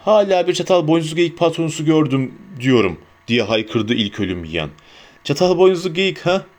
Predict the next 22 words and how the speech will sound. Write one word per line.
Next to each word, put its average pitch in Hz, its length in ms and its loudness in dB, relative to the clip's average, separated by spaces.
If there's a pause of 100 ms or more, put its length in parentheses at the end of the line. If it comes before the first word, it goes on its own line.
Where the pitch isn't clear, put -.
diye 123 180 -2
kükredi 117 400 -4
barmen. 85 380 0 (540)
"O 185 120 2
keçi 196 400 0
budala." 165 380 2 (1040)
"Peki, 180 300 0 (500)
peki 190 240 -2
pekala, 131 680 2
hata 156 320 2
ettik." - 460 -8
dedi 117 160 -2
ikinci 107 400 -2
ölüm 98 260 -2
yiyen. 82 180 -4 (420)
"Ama 165 180 0
sokağa 175 360 2
çıkma 180 280 -4
yasağını 175 380 0
bir 170 80 -4
daha 175 200 2
bozarsan 160 500 2